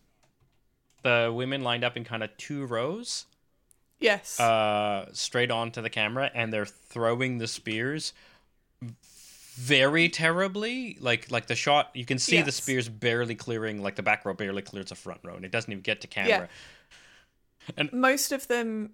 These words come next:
Speaker 2: most of them don't even land point down. They just sort of bounce off the ground.
Speaker 1: Oh yeah,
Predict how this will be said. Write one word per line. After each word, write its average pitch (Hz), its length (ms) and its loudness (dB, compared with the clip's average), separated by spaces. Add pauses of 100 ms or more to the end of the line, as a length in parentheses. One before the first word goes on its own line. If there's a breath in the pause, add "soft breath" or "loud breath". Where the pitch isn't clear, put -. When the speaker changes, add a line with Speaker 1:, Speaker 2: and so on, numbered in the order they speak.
Speaker 2:
most 220 460 2
of 240 140 -2
them 214 180 0
don't 208 280 0
even 208 240 -4
land 185 420 -6
point 196 260 -6
down. 185 320 -2
They 190 100 0
just 190 240 -6
sort - 220 -2
of - 160 -8
bounce 175 340 -4
off 196 160 -10
the - 60 -16
ground. - 320 -4
Speaker 1:
Oh 160 160 6
yeah, 156 220 6